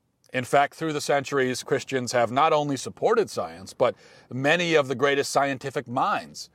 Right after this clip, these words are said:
have been Christian. But it is interesting now that, so it's ju-, it, that's just a fa-, it's a false claim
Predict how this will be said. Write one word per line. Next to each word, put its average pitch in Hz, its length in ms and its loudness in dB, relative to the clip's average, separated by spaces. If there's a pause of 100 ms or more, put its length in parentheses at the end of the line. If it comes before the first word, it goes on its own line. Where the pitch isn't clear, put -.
(160)
have 123 240 0
been 143 220 -2
Christian. - 460 -6 (1040)
But 156 140 4
it 180 80 2
is 262 160 2
interesting 160 600 0
now 120 400 0 (120)
that, 131 360 2 (160)
so 151 160 2
it's - 80 -4
ju-, 170 140 -2
it, 143 200 -6
that's 151 180 0
just 151 180 -4
a 135 40 -4
fa-, 131 240 -2
it's 120 100 -8
a 135 60 -2
false 147 320 0
claim - 340 -10